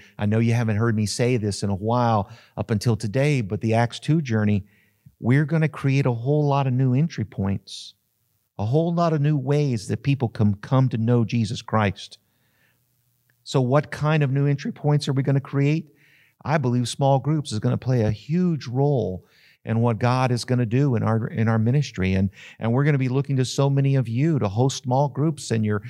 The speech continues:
in your homes or, uh, in a restaurant or perhaps even here at church. But we're gonna be tapping you so as that, that you can play a part, so that you can become that person who is radically passionate about a friend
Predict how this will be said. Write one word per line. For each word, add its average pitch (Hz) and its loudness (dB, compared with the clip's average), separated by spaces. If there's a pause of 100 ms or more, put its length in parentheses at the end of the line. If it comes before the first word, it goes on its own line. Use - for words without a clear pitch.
(160)
in 120 0
your 131 2
homes 120 0
or, 104 0 (240)
uh, 101 0
in 127 2
a 135 2
restaurant 123 0
or 98 2
perhaps 113 0
even 127 0
here 135 2
at 139 -2
church. 151 -2
But 104 -2 (180)
we're 139 2
gonna 156 0
be 131 0
tapping 143 0
you 123 0
so 127 -2
as 123 0
that, 117 0 (220)
that 117 4
you 147 4
can 147 0
play 156 0
a 151 2
part, 147 0
so 120 -4
that 110 -2
you 165 4
can 156 -2
become 127 0
that 117 0
person 123 -2
who 120 2
is 101 0
radically 143 -2
passionate 143 -2 (200)
about 156 0
a 156 0
friend 165 0